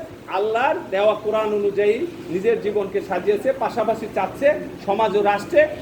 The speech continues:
যাতে আল্লাহর কোরআন প্রতিষ্ঠিত হয়, আল্লাহর কোরআনই জীবন বিধান আসে, এর জন্য চেষ্টা করে। তা আমরা যারা আজকে এখানে উপস্থিত হয়েছি, আমরা একটা জিনিস লক্ষ্য করি যে অনেকেই এইভাবে সাজাইছি জীবন, চেষ্টা করতেছি, কিন্তু আবার অনেকে এইভাবে নিজের জীবনটাকে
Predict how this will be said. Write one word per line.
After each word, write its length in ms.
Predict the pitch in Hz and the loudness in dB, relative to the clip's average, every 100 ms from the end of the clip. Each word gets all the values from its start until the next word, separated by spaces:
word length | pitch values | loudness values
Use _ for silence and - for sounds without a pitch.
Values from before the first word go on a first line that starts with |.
| - | -6
যাতে 160 | 196 208 208 | -4 0 0
আল্লাহর 240 | 233 247 | 0 -2
কোরআন 180 | - 240 226 | -2 -4 -2
প্রতিষ্ঠিত 440 | 226 220 - 233 233 | -2 -4 -4 0 4
হয়, 140 | 233 233 | 4 4
আল্লাহর 240 | 220 185 220 | 0 -2 0
কোরআনই 280 | 233 233 175 | 0 -2 -4
জীবন 200 | 214 262 240 | -4 -2 -2
বিধান 200 | 202 208 196 | -2 -2 -2
আসে, 140 | 175 - 220 | -4 0 2
এর 80 | 226 | 2
জন্য 140 | 240 208 180 | 0 -2 -2
চেষ্টা 220 | 175 160 127 | -4 -4 -6
করে। 140 | - - - - - - | -6 -8 -8 -10 -6 -4
তা 60 | 185 202 | 0 2
আমরা 200 | 226 269 277 | 4 4 4
যারা 140 | 277 226 | 4 2
আজকে 160 | 190 214 | -2 -4
এখানে 180 | 170 190 185 | -4 -4 -2
উপস্থিত 340 | 190 170 175 151 | -4 -4 -4 -4
হয়েছি, 240 | 160 - 156 - - - - 185 | -4 -4 -8 -10 -14 -14 -4 -2
আমরা 200 | 208 254 - 196 | 4 2 2 -2
একটা 180 | - 240 240 | -2 -4 -2
জিনিস 200 | 240 208 190 | -2 0 0
লক্ষ্য 220 | 180 233 226 | 0 -2 0
করি 160 | 190 160 - - - | 0 0 -2 -2 -2
যে 80 | 190 208 175 | -2 -2 -2
অনেকেই 400 | 196 254 254 277 294 - | -2 -2 0 -2 -2 0
এইভাবে 300 | 202 208 214 233 - | 0 0 0 -2 -2
সাজাইছি 460 | 196 208 247 - 196 | -4 0 0 -2 -6
জীবন, 220 | 175 139 - - 196 - - - - 247 | -4 -4 -8 -12 -14 -14 -14 -14 -8 -4
চেষ্টা 260 | 269 277 285 | -4 -4 -4
করতেছি, 380 | 233 202 185 - - - - - | -4 -4 -6 -8 -12 -14 -14 -10
কিন্তু 180 | 359 254 208 | -6 -2 -2
আবার 180 | 214 240 202 | 0 -2 -2
অনেকে 200 | 202 202 202 | -2 -2 -2
এইভাবে 240 | 185 180 175 | -2 -2 -2
নিজের 200 | 170 175 170 | -2 -2 -4
জীবনটাকে 400 | 180 156 165 | -4 -4 -6